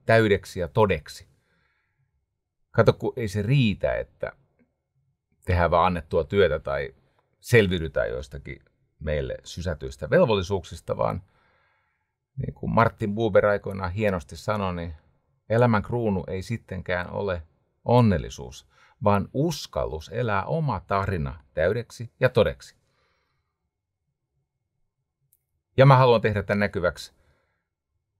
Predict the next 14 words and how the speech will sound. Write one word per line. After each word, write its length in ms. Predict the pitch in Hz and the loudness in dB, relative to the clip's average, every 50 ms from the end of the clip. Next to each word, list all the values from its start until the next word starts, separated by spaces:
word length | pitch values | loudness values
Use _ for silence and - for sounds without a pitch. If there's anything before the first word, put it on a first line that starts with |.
| _ _ _ - | _ _ _ 0
Trainershousen 800 | - 110 107 104 98 90 - - 92 87 - - 92 87 82 76 - _ _ _ _ _ _ _ _ _ _ _ _ _ - | 4 6 6 6 6 2 -2 -2 -2 -2 -2 -4 -8 -8 -8 -8 -12 _ _ _ _ _ _ _ _ _ _ _ _ _ 4
talousjohtajan 1000 | 120 135 147 139 117 104 - - 107 98 92 - - - 95 92 90 90 90 90 | 6 6 8 8 6 4 2 2 0 0 0 -2 -6 -8 -6 -4 -4 -4 -6 -4
ja 200 | 87 90 87 82 82 - _ _ - | -2 -2 -4 -4 -6 -16 _ _ -8
meidän 520 | 95 90 90 90 87 87 90 85 82 82 _ _ | -6 -4 -2 -2 -2 -4 -6 -8 -10 -14 _ _
kohtaamismarkkinointiyksikön 1500 | - 120 117 98 - - 95 90 87 - - 101 90 - - - 92 90 85 82 - 92 95 - - - - - 82 85 - - | 4 4 4 4 2 0 -2 -2 -2 -4 -2 -2 -2 -4 -4 -10 -10 -10 -10 -10 -12 -12 -12 -12 -12 -16 -12 -10 -10 -10 -6 0
Igniksen 600 | 117 120 117 95 95 92 85 80 - - 82 80 | 2 2 2 2 2 -2 -2 -4 -8 -10 -6 2
toimitusjohtajan 840 | - 107 101 95 80 80 76 - 85 78 - - - 82 82 82 78 _ _ _ _ _ _ _ | 4 4 4 4 2 -6 -8 -8 -10 -10 -8 -6 -6 -6 -6 -6 -10 _ _ _ _ _ _ _
Saku 400 | - - - 156 160 - 113 101 | -8 0 0 0 2 0 -4 -8
Keskitalon 800 | - - 117 113 107 - - - 78 - 69 64 57 62 73 71 | -6 -2 -2 -2 -2 -4 -8 -14 -8 -6 -4 -4 -4 -4 -8 -8
työn 260 | - 87 73 64 62 | -8 -8 -8 -8 -8
kautta. 400 | - 57 55 - _ _ _ - _ _ _ _ _ _ _ _ _ _ _ _ _ _ _ _ _ _ _ _ _ _ _ _ _ _ _ _ _ _ _ - | -8 -8 -8 -8 _ _ _ -20 _ _ _ _ _ _ _ _ _ _ _ _ _ _ _ _ _ _ _ _ _ _ _ _ _ _ _ _ _ _ _ 0
Mä 100 | 107 110 | 2 4
näytän 380 | 110 117 123 113 - - 90 82 | 4 6 4 4 2 0 -2 -4
sulle 300 | - - 92 90 87 | -4 -6 -4 -4 -4